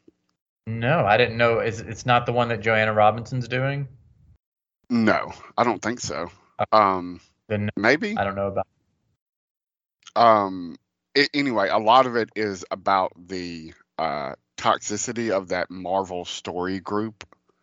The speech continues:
Speaker 1: Oh. Huh.
Speaker 2: And, and none of it is Bendis specific,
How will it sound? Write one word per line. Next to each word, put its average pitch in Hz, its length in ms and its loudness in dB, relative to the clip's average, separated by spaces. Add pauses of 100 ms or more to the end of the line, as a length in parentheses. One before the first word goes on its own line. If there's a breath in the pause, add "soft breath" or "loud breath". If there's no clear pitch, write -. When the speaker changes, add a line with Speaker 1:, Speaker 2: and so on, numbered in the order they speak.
(1040)
Speaker 1:
Oh. 104 420 0 (1160)
Huh. 107 80 0
Speaker 2:
And, 87 520 2 (720)
and 123 260 0
none 147 200 6
of 170 120 0
it 160 140 2
is 107 240 -6
Bendis 110 600 -6
specific, - 920 -8